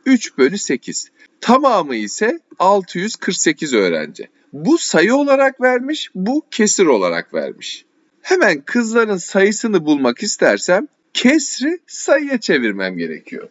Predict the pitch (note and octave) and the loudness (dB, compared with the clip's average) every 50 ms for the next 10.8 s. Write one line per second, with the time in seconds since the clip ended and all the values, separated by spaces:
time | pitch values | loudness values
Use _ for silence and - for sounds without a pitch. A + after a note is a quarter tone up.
0 | _ _ - D4 D4+ D4 C#4+ A3+ F#3 - - A3+ G3+ G3+ A#3+ C4 C4 B3 - - | _ _ 0 2 2 2 0 -2 -4 -6 -8 -8 -2 0 2 4 4 2 2 2
1 | F#3+ D3+ C3 A2+ G2+ G2+ G2 F#2 F#2 F#2+ G2 B2+ A3 A#3+ - - G#3+ G#3+ G#3 G3+ | 2 4 4 2 0 0 -2 -2 -2 -2 0 2 2 2 2 4 2 2 2 0
2 | - - F3 - - C3 A2+ G2+ F#2+ F#2 F2+ F2+ E2+ F2 G2 C3+ F#3 B3 D4+ - | -4 -8 -8 -4 -2 -2 -2 0 0 -2 -4 -6 -6 -6 -2 -2 -2 -2 -4 -8
3 | _ _ _ _ - F3+ G#3 A#3 A#3+ - E4+ D#4 - - A#3 A3 G#3+ A3 G#3+ A3 | _ _ _ _ -2 0 0 0 2 2 0 0 2 4 4 4 4 2 0 0
4 | G#3 G#3 G#3+ A3 A3+ A3+ G#3+ G#3 - - A#3 G#3 G#3+ G#3 - - G#3 F#3 F3+ F3 | -2 -4 -2 -2 -2 0 -2 -4 -2 2 2 2 2 2 0 -2 -2 -2 -2 -2
5 | A3+ D#4 F4+ E4+ C4+ A#3 A3 - - A3 G3 - - G3+ F#3 E3+ D#3+ D#3 F3+ G3+ | -2 0 2 2 2 2 2 0 0 0 0 2 2 4 4 4 4 4 2 2
6 | G3+ - _ D#3+ D3+ D#3 - - - D#3 D3+ D3+ C#3 C3+ A#2+ A2 F#2 F2 E2+ - | 0 -2 _ -2 -2 -2 -2 -2 -2 0 2 2 2 2 2 2 0 0 -4 -8
7 | - _ - A#3 A#3 - - - G3 F#3+ A3+ - - _ _ _ B3+ C4+ C4 A#3+ | -10 _ 2 2 2 2 0 2 2 0 0 0 -6 _ _ _ 0 2 2 0
8 | F#3+ - F#3 E3+ D#3+ D3 B2+ - C3 - F3 G3 G3 F#3+ F3 E3 D#3 C#3 C#3 C3 | 0 -2 -2 0 0 0 0 0 0 2 2 4 4 4 2 2 2 0 0 0
9 | B2 G#2+ G2+ - - - - B2+ - - A3+ A3+ - - - A3+ A#3 A3+ A3 - | 2 0 0 -2 -6 -4 -4 -4 -4 -4 -6 -8 -6 -4 -2 -2 -2 -2 -2 0
10 | - A#3 A#3 A3+ A3 A3+ A3+ A3 A3 G#3+ G#3+ A#3 B3+ B3+ - - | 0 2 4 4 4 2 2 2 0 -2 -2 -2 -4 -4 -4 -8